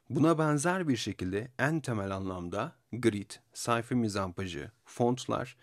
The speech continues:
renkler gibi bölümler ile adım adım tasarım konseptini hazırlamalısınız. İşin devamında ise artık içerik yapı tipine göre farklı yazılımları kullanarak bu içeriklerin üretimine gelmektedir.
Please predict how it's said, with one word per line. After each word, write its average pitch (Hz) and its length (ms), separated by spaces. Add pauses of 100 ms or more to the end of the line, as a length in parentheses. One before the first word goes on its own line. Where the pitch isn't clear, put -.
(280)
renkler 104 500
gibi 104 380 (480)
bölümler 127 440
ile 104 300 (100)
adım 135 280
adım 120 300
tasarım 120 400
konseptini 101 640 (120)
hazırlamalısınız. - 880 (1300)
İşin 180 280
devamında 185 460
ise - 300
artık 147 400 (120)
içerik 156 380
yapı 135 200
tipine 131 320
göre 98 360 (100)
farklı 131 380
yazılımları 123 540
kullanarak 92 760
bu 175 80
içeriklerin 113 600
üretimine 127 440
gelmektedir. 92 720